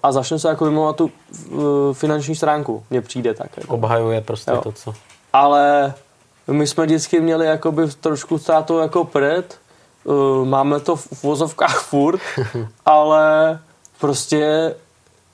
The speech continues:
Speaker 1: je od zač-, od začátku, co jsem řekl, že na, na začátku teď, že prostě chtěl jsem být mistr světa.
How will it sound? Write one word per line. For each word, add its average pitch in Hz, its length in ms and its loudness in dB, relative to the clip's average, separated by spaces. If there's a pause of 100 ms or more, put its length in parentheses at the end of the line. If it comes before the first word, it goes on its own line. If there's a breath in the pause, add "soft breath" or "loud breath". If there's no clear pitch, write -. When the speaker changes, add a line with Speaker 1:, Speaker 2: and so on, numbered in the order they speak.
(160)
Speaker 1:
je 165 140 0
od 160 220 2
zač-, 190 180 -2
od 165 120 2
začátku, 160 520 0
co 139 140 -6
jsem 151 220 -4
řekl, 143 180 -2
že 143 80 0
na, 151 180 -2
na 147 120 -2
začátku 139 420 -2
teď, 117 280 -6
že - 100 -8
prostě 117 260 -8
chtěl 135 140 -4
jsem 143 140 -4
být 143 80 0
mistr 135 220 -6
světa. 120 320 -4